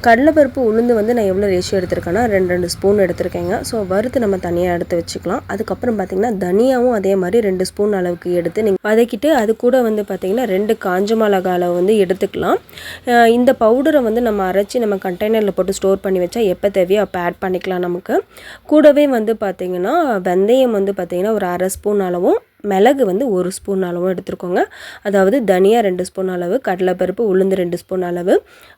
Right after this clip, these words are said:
அஹ், வெந்தயம் அரை ஸ்பூன் அளவு, ஒரு ஸ்பூன் அளவுக்கு மிளகு எடுத்துக்கோங்க. காஞ்ச மிளகா வந்து ரெண்டு, ரெண்டு காஞ்ச மிளகா நான் போட்டிருக்கேங்க. அதுக்கப்புறம் வந்து பார்த்தீங்கன்னா, இதை நல்லா ஆற விட்டுடலாம் அரைக்கிறதுக்காக. அஹ், புளியோதரையை பொறுத்த வரைக்கும் என்னன்னு பார்த்தீங்கன்னா, நமக்கு வந்து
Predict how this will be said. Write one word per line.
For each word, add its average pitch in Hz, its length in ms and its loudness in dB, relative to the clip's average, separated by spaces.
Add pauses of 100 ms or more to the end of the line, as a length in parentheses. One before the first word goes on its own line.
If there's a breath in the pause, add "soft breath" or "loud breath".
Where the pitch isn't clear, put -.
அஹ், 202 260 0
வெந்தயம் 226 440 4
அரை 180 160 -2
ஸ்பூன் 190 280 -4
அளவு, 180 320 -2
ஒரு 190 200 -2
ஸ்பூன் 220 260 -4
அளவுக்கு 185 360 -2
மிளகு 190 360 0
எடுத்துக்கோங்க. 180 460 -4 (100)
காஞ்ச 202 300 -2
மிளகா 190 320 0
வந்து 185 240 -2
ரெண்டு, 185 320 2 (220)
ரெண்டு 190 220 2
காஞ்ச 180 280 -4
மிளகா 190 320 -2
நான் 190 180 -2
போட்டிருக்கேங்க. 175 500 -6 (680 loud breath)
அதுக்கப்புறம் 262 500 2
வந்து 233 140 0
பார்த்தீங்கன்னா, 196 480 -4
இதை 240 160 0
நல்லா 214 320 0
ஆற 196 200 0
விட்டுடலாம் 190 480 -2
அரைக்கிறதுக்காக. 185 680 -6 (540 loud breath)
அஹ், 220 280 2
புளியோதரையை 302 680 4
பொறுத்த 214 300 -4
வரைக்கும் 208 300 -4
என்னன்னு 208 240 -2
பார்த்தீங்கன்னா, 190 600 -2
நமக்கு 196 300 -2
வந்து 190 200 -2